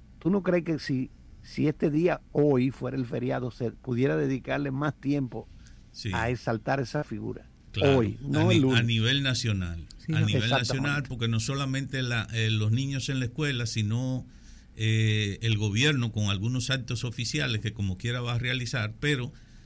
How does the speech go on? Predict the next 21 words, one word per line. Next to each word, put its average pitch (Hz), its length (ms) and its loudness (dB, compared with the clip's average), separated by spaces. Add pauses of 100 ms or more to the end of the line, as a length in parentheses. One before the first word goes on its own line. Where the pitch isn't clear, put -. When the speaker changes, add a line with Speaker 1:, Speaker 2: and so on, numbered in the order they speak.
(120)
Speaker 2:
se 127 240 0
ven 151 460 2
muy 147 260 2
reducida 139 640 2
al 120 100 0
ámbito 104 960 -2 (340)
gubernamental, 101 840 0
oficial. 87 540 -4 (640)
Speaker 1:
Bueno, 165 300 2
en 147 60 8
el 127 100 6
Speaker 2:
Mientras 139 180 6
Speaker 1:
libro - 60 4
Speaker 2:
que 180 80 6
el - 80 6
Speaker 1:
de - 80 4
Speaker 2:
resto 151 240 4
Speaker 1:
Otto 160 60 6
Speaker 2:
de 160 60 8
la 160 140 2
población 180 760 0